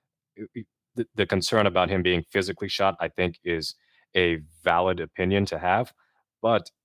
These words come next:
if he's able to have some sort of, uh, glimpses of, of his twenty fifteen form, then this is great for New England and terrible for the rest of the A F C East, because i-, if Cam Newton is even eighty percent of what he was in his best years,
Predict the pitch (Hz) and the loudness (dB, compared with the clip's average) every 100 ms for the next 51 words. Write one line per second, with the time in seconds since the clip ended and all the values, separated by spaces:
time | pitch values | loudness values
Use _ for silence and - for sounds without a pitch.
0 | _ 98 98 - - - 110 110 95 101 | _ -2 -2 -2 -12 -4 -2 2 2 2
1 | 87 90 82 - _ _ _ _ _ _ | -2 -2 -4 -8 _ _ _ _ _ _
2 | _ - 90 82 - 92 95 95 - 92 | _ -2 -2 0 -2 0 2 0 0 -2
3 | 87 78 80 80 78 73 _ - 104 95 | -2 -4 -4 -2 0 -4 _ -20 -20 -20
4 | - 101 98 101 107 101 87 80 - 80 | -6 0 2 2 2 0 -2 -4 -6 -8
5 | 87 78 95 92 90 95 - 92 - 95 | -8 -6 -2 0 0 -4 -4 -4 -2 -2
6 | 104 - _ - 98 110 104 90 95 101 | -2 -4 _ -8 -4 -2 -4 0 2 2
7 | 95 87 98 87 78 73 _ _ - 104 | 0 2 2 2 -2 -6 _ _ -2 2
8 | 92 85 - 85 82 90 - 82 92 90 | 2 0 -4 -4 -2 -2 -4 -4 0 0
9 | - 82 95 - 82 - 85 - - 98 | -2 -4 -4 -4 -8 -6 -4 -4 -8 -4
10 | 87 95 - 107 104 95 95 92 87 78 | -4 -4 -4 0 0 0 0 0 -2 -4
11 | - _ _ - 107 98 95 - _ _ | -14 _ _ -4 0 2 0 -2 _ _
12 | _ 107 120 120 101 - 98 85 90 87 | _ 0 2 2 0 0 0 0 0 0
13 | 90 87 80 - - 85 76 92 87 - | 0 0 -2 -8 -8 -8 -2 0 0 -2
14 | 98 80 - | -2 -2 -8